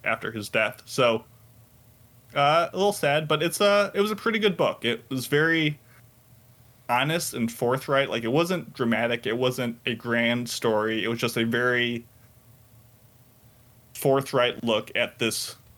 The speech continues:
person, that stoner's life, and kind of how miserable it is and how miserable everybody is living their lives. And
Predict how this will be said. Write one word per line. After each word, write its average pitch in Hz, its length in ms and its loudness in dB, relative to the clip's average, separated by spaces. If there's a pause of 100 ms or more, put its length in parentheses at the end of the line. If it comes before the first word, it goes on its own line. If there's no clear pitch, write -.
person, 113 380 -2
that 110 200 0
stoner's 113 560 0
life, 113 500 -2 (120)
and 107 380 -4 (100)
kind 165 220 -4
of 180 80 -4
how 175 360 -2
miserable 120 540 -2
it 107 140 -4
is 127 240 -2
and 117 180 -6
how 131 200 -2
miserable 151 540 -2
everybody 110 580 0
is 123 240 -4
living 110 260 -2
their 110 160 -2
lives. 120 440 0
And 110 240 -4